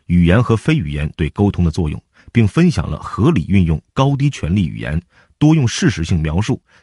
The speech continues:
巧用“我和我们”等语言运用技巧。最后，我们说了影响沟通氛围的主要因素，并且介绍了增强肯定信息表达、减少他人心理防卫等营造良好沟通氛围的策略。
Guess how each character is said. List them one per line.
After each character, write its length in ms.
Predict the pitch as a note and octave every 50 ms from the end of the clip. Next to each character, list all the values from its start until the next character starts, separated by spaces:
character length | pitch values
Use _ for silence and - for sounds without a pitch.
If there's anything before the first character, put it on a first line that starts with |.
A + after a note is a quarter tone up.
| _
巧 240 | - - - F2 E2+
用 180 | A2+ C3 - E2
“我 180 | D2 C#2+ C#2 D2
和 160 | - G#2+ C3+
我 180 | G2+ C#2+ C#2+ C2+
们” 220 | C2+ D#2+ A2+ C#3+
等 200 | - D#2+ D#2+ E2+
语 140 | D#2 C#2+ C#2
言 180 | C#2+ C#2+ E2
运 140 | G2 A2 G2+
用 140 | E2 D2 C#2+
技 140 | - - D#2
巧。 280 | - - - - _ _ _ _ _ _ _ _ _ _ _ _ _ _ _ _ _ _ -
最 180 | - E3 C#3+
后， 180 | A2 F#2 E3+ D#2+
我 80 | D2
们 140 | C#2 C#2 C#2+
说 160 | - D#2 D2+
了 120 | D2+ - _ _ _ _ _ _ -
影 180 | F#2 G#2+ D3+
响 200 | E3 - F2+ E2
沟 180 | D#2+ - A2+ A2
通 140 | G2+ A2+ G#2+
氛 160 | - A#2 A2 F#2
围 120 | D2+ D#2+
的 100 | D#2+ E2+ - -
主 160 | - C#2+ C#2
要 100 | D#2 D#2
因 180 | D#2 E2+ G2+ A2
素， 220 | G#2+ - G2+ - _ _ _ _
并 120 | - A#2+ A#2
且 120 | F#2+ - E2+
介 220 | D#2+ - F3 C#3
绍 160 | G2 - E2+ D2+
了 140 | C#2+ - - _ - _ _ -
增 220 | - E3+ F3+ F3
强 240 | - - E2+ G2+ A2
肯 220 | - - D#2 D2+ D#2+
定 160 | A2+ A#2 F#2
信 180 | - - A2+
息 160 | F2+ - A#2+ G#2
表 160 | - D#2 - -
达、 240 | - C#2+ D#2 E2+ - _ _ _ _ -
减 240 | - G2 G#2 F3
少 200 | F3 - D2 C#2 -
他 140 | - - F#2
人 160 | D#2+ E2 F2
心 200 | - - A2+ G2+
理 80 | D#2
防 260 | C#2 - - D2+ E2 A#2
卫 180 | D#3+ C3 - _ _ _ _ _
等 140 | - E2+ D2
营 200 | C#2+ D2 D#2 F2
造 160 | F2 - E2
良 280 | - - D#2+ D#2 A2+ E3
好 220 | C#3+ - - -
沟 180 | - - G#2 F#2+
通 160 | F2 F#2+ G2
氛 260 | F#2 - B2+ C3 A#2+
围 120 | E2 C#2 C2
的 80 | -
策 220 | - - - - C#2+
略。 180 | - - -